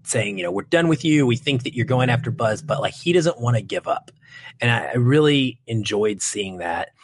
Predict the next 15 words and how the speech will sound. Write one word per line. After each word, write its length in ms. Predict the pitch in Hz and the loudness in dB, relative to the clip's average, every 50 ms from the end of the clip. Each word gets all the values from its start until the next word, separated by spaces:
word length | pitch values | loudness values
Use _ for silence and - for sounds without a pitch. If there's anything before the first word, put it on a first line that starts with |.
| - _ _ _ | -20 _ _ _
He 120 | - 135 131 | -2 0 2
has 120 | 131 120 | 2 2
good 180 | 117 131 110 107 | 2 0 0 2
morals. 680 | 120 147 160 156 151 147 147 147 131 120 - - - _ _ | 2 4 4 4 4 4 4 4 2 0 -2 -6 -10 _ _
He's 200 | - - - - | -20 -16 -12 -6
trustworthy. 720 | - - 151 131 120 - 143 131 131 123 123 123 120 120 | -2 0 0 0 0 0 0 2 2 4 4 2 2 2
And 80 | 117 113 | 0 -2
of 80 | 113 - | -2 0
course, 220 | - 139 120 123 | 0 0 2 2
he 100 | 135 123 | 0 0
comes 220 | 120 135 127 117 123 | 0 2 2 2 2
in 120 | 123 120 | 2 2
in 80 | 113 104 | 0 -2
the 100 | 101 - | -4 -8
end, 400 | 101 98 90 87 87 87 85 | -10 -8 -8 -8 -10 -10 -14